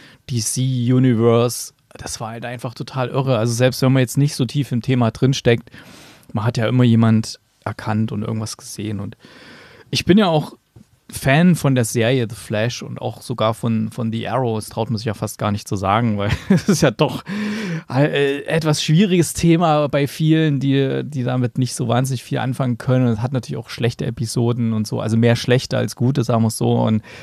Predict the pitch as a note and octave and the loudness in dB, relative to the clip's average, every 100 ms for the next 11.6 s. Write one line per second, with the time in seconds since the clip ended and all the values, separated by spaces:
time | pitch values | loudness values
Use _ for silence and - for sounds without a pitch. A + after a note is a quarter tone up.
0 | - B2+ C#3+ D#3+ - C#3+ D#3 D3+ C#3 B2+ | -4 2 2 2 -2 -2 0 0 0 -2
1 | - - A#2+ B2+ A2 G#2+ - - - - | -4 -2 0 2 0 -4 -8 -18 -20 -20
2 | - _ - A2+ A2 A2 A#2+ A#2+ C3 A#2+ | -20 _ -6 -2 0 -2 0 2 4 4
3 | A2+ A#2+ A#2 A2+ A2+ A2+ D#3 C3+ - C3+ | 4 2 0 0 2 2 2 -2 -4 -4
4 | D3 - A#2 - - B2 B2+ B2+ A2+ - | -4 -4 -4 -2 0 2 4 2 2 0
5 | A#2 D3 - C3+ - - - B2+ - F#3+ | 2 2 2 0 -2 -6 -4 -4 -2 -2
6 | F3 E3 C#3+ C3+ - - A2+ D#3 E3 D3 | 0 -2 -6 -10 -16 -12 -6 -4 -4 -4
7 | B2+ A#2 - F#3 G3+ F#3 C#3 B2+ C#3+ C3+ | -6 -6 -6 -2 0 0 0 0 -2 0
8 | C#3 C3 A2+ D3+ D3+ C3 A#2+ A2+ - C3 | -2 -2 0 2 2 0 0 -2 -2 -2
9 | D3+ - A#2 A#2 A2 A2+ A2+ A2+ A2 - | -2 0 2 2 4 4 6 4 4 2
10 | A#2 D3+ B2 A#2 B2 G2 A2+ F#2 - A2 | 0 0 2 0 -2 -6 -6 -6 -4 -4
11 | - A2+ A2 B2+ A2+ | -4 -6 -2 0 0